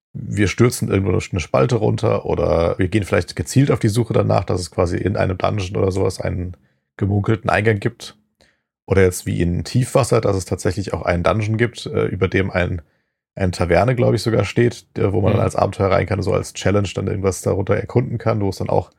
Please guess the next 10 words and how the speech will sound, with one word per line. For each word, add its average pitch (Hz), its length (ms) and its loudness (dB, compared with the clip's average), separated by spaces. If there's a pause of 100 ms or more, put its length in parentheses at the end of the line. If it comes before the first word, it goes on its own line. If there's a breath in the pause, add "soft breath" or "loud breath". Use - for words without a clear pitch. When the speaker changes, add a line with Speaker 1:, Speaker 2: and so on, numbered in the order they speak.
(120)
Speaker 1:
zuerst - 380 0
durch 90 140 0
normale 90 320 4
Dungeons 101 380 2
geht - 160 -2
und - 60 -4
irgendwann 98 280 -2
dann 92 140 -4
halt 92 160 -2
im, 90 260 -4